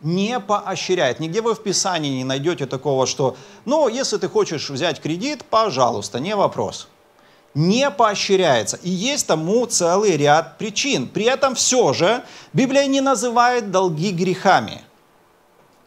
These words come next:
Еще раз, я хочу, чтобы все это, ну, как бы услышали. Библия не поощряет наличие долга, но тем не менее, человек, который имеет долг, он не является грешником.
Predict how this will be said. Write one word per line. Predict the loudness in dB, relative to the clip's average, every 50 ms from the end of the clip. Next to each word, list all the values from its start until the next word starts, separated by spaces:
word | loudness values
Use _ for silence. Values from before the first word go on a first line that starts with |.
| _ _ _ -6
Еще | -2 0 2 4 4 4
раз, | 4 2 0 0
я | -2 -2
хочу, | -2 -2 -4 -4 -4
чтобы | -2 -2 0 0 0
все | -2 0 0 0 0
это, | 0 -2 -2 0 0 0
ну, | 0 -2 -2 -4 -4 -4 -4
как | -4 -6 -6
бы | -4 -2 -2
услышали. | -2 0 0 0 0 2 2 2 0 -2 -4 -4 -8 -12 -16 -20 -20 -20 -20 -20 -20 -20 -20 -20 _ -2
Библия | 2 2 2 2 4 4 4 4
не | 4 2 0 2 4 4 4
поощряет | 4 2 0 0 0 0 -4 -4 -2 0 2 2 2 2 2 0 -2
наличие | -4 -4 -2 -4 -4 -4 -4 -2 -2 -2
долга, | -2 0 0 0 0 0 0 -2 -2 -2 -2 -2
но | -2 -2
тем | 0 0 -4 -4 -2
не | -4
менее, | -2 -2 -2 0 0 -2 -2
человек, | -2 -2 -2 -2 -2 -2
который | -4 -2 2 4 4 4 2 0 -2
имеет | -2 -2 0 0 0 0 -2 -2 -4 -4 0
долг, | 2 4 4 4 4 2 -2 -6 -14 -20 -20 -20 -20 -8 _
он | 4 4 4 4 2 0 -4 -4 -2 -2
не | 0 0 0 0 2 2 0 0 -2 -6 -12 _ _ -8
является | -2 2 2 2 2 2 2 2 2 2 0 -2 -4 -2 -4 -4
грешником. | -4 -4 -2 -2 0 0 2 2 2 2 2 0 -2 -6 -8 -8 -10 -10 -10